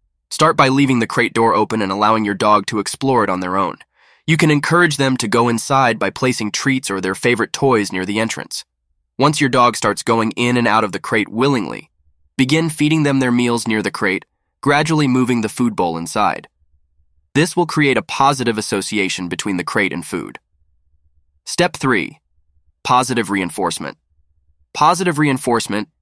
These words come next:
is a key element of crate training. Whenever your dog voluntarily enters the crate, or even just goes near it,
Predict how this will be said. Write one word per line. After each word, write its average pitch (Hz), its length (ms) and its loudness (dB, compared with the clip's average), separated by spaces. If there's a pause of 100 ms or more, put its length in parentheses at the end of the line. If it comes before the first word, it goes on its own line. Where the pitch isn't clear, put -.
is 113 100 -2
a 113 60 -6
key 147 340 0
element 101 460 0
of 92 100 -10
crate 113 300 0
training. 85 440 -6 (400)
Whenever 170 280 4
your 180 140 2
dog 143 320 2
voluntarily 131 720 2
enters 120 300 -2
the 82 80 -8
crate, 90 340 -2 (260)
or 120 140 2
even 127 180 2
just 113 220 -2
goes 98 200 -2
near 110 240 0
it, - 140 -2